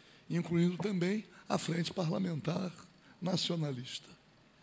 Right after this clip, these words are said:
Então, eu acredito que o desafio primeiro é impedir o retrocesso maior. E depois,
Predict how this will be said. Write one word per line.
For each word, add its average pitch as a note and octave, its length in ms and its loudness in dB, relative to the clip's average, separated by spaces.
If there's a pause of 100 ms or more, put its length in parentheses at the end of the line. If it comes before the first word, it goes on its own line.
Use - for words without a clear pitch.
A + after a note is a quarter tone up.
(520)
Então, A3+ 160 -6
eu A3 160 4
acredito D#3+ 640 -4 (880)
que G3+ 380 0
o G#3 80 -2
desafio G#3 720 0
primeiro F#3+ 560 0 (760)
é F3+ 300 0
impedir G#3 540 2
o A3 40 0
retrocesso F#3+ 720 -4
maior. D3 300 -8 (1040)
E F3 80 -4
depois, G3+ 760 4